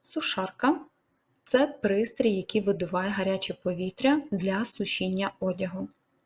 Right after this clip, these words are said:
Сушильна стійка або мотузка —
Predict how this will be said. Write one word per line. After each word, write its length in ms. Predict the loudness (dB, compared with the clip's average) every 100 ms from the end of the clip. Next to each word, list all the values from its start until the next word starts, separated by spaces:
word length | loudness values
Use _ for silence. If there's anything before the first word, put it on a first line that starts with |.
| _ _ _ _ _ _ _ _ _ _
Сушильна 840 | -12 -6 -2 2 6 10 10 8 2
стійка 680 | -6 -2 0 0 0 0 0
або 280 | -2 0 4
мотузка — 840 | 4 4 4 4 2 -2 0